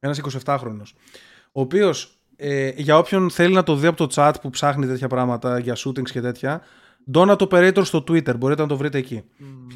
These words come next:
Speaker 1: Λοιπόν,
Speaker 2: ωραίος τύπος.
Speaker 1: ναι, θεός. Και το πιο γαμάτο είναι ότι αυτός εδώ είναι, μετά αφού τους πυροβολάνε και φεύγουνε, τους κυνηγάει ένας από πίσω με άσπρη μπλούζα λεπτούλης που κρατάει μία μπύρα.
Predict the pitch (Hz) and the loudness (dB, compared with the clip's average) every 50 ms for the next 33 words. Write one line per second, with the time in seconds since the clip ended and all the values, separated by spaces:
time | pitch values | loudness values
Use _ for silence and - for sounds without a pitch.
0 | 123 123 127 135 139 143 151 180 151 120 127 127 131 - _ - - - _ _ | -20 -18 -10 -8 -6 -2 0 0 0 0 -4 -10 -16 -18 _ -20 -20 -20 _ _
1 | _ _ _ _ _ - _ _ - - - 131 127 127 120 117 - _ - - | _ _ _ _ _ -20 _ _ -18 -12 -8 -6 -4 -4 -6 -8 -12 _ -16 -10
2 | - 131 123 117 107 - - _ _ _ _ _ _ _ - 151 147 143 139 135 | -8 -6 -6 -6 -8 -12 -16 _ _ _ _ _ _ _ -8 -4 -4 -2 -2 -2
3 | 135 135 135 131 131 127 127 127 _ _ _ _ _ _ _ - - 131 147 170 | -2 -2 -2 -2 -2 -4 -4 -8 _ _ _ _ _ _ _ -12 -8 -4 -2 0
4 | 180 190 180 190 175 190 196 202 190 175 143 - - 170 170 - 190 165 135 135 | 0 2 2 2 2 2 0 0 0 0 -2 -2 -2 -4 -2 -2 -2 -2 -2 -2
5 | 139 160 170 - 160 160 185 196 202 190 - _ _ - 147 139 131 139 170 180 | -4 -4 -6 -8 -6 -4 -2 -2 -2 -4 -6 _ _ -6 -4 -4 0 2 0 0
6 | - 214 190 202 - - 196 175 147 147 147 156 170 180 175 - 143 - - 151 | 0 -2 -8 -6 -2 -2 0 0 0 2 2 2 2 0 0 -4 -4 -4 -2 -2
7 | 147 135 123 127 127 120 123 127 147 170 - - - _ _ _ _ _ _ - | -2 0 0 -2 -2 -2 -2 -4 -6 -8 -12 -18 -20 _ _ _ _ _ _ -6
8 | 151 143 - - 156 147 143 139 165 180 196 214 214 196 202 170 165 143 165 196 | -6 -4 -2 0 0 2 2 4 4 6 6 4 2 0 0 -2 -2 -2 -2 -2
9 | 190 - 226 220 220 202 180 175 175 196 185 - 190 175 156 165 185 208 202 208 | -2 0 0 0 0 0 2 2 2 2 2 0 -2 -2 0 2 2 4 4 4
10 | 196 180 160 - - 185 190 170 147 170 - - - 151 170 156 147 185 185 190 | 4 4 2 0 -2 -2 0 0 0 0 -2 -4 -4 -2 -2 0 2 2 2 4
11 | 202 202 185 165 156 175 190 170 131 107 110 | 4 4 4 4 4 4 4 4 2 -2 -8